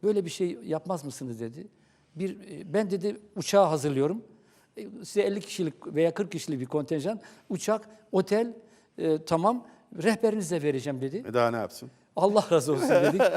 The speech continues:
Speaker 2: <laughs>
Speaker 1: İlk yaptığım iş tabii efendim Çukurambar'da oturuyoruz.
Speaker 2: Evet.
Speaker 1: Çevremizde kim var? İsim isim söylemekte bir sakınca yok değil mi
Speaker 2: Yok,
Speaker 1: efendim?
Speaker 2: yok.
Speaker 1: Başta Bülent Arınç Bey kardeşimiz olmak üzere,
Speaker 2: <laughs>
Speaker 1: Recep Kutan abimiz olmak üzere, e, eski ve yeni vekil arkadaşlar, bir de doktorlara, meslektaşlarıma,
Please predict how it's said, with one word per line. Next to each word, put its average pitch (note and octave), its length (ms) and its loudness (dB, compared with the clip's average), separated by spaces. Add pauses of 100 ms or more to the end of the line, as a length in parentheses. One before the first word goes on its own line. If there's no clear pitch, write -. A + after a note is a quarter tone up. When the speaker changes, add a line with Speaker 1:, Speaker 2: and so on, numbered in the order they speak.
(140)
Speaker 2:
<laughs> C#4 300 2
Speaker 1:
İlk B3+ 200 2
yaptığım G#3 360 2
iş F#3 100 -6
tabii G3 220 0
efendim F#3+ 260 -4
Çukurambar'da D#3 580 2
oturuyoruz. A3 500 -4
Speaker 2:
Evet. A2+ 320 2
Speaker 1:
Çevremizde G3+ 520 0
kim A#3 180 -4
var? A3+ 200 0 (320)
İsim G#3 240 -4
isim F#3 200 -6
söylemekte F3+ 560 2
bir F3 40 -6
sakınca F#3 360 0
yok F#3+ 160 2
değil D#4 100 -6
mi G3 100 0
Speaker 2:
Yok, F#3+ 180 4
Speaker 1:
efendim? - 120 0
Speaker 2:
yok. - 200 -2 (540)
Speaker 1:
Başta G3 300 0
Bülent G3 240 -4
Arınç F#3+ 260 -2
Bey D#3+ 120 4
kardeşimiz C#3 480 -2
olmak C3+ 260 0
üzere, C#3 320 0 (140)
Speaker 2:
<laughs> - 140 -6
Speaker 1:
Recep F#3 360 2
Kutan E3+ 220 0
abimiz C3+ 400 2
olmak B2 280 -2
üzere, B2 340 -2 (500)
e, D3+ 200 -2 (260)
eski A#3+ 460 -4 (160)
ve G3 100 4
yeni E3+ 340 2
vekil E3 280 0
arkadaşlar, D#3 420 -2
bir F#3 40 -12
de F3+ 140 0
doktorlara, E3+ 500 0
meslektaşlarıma, D#3 840 -2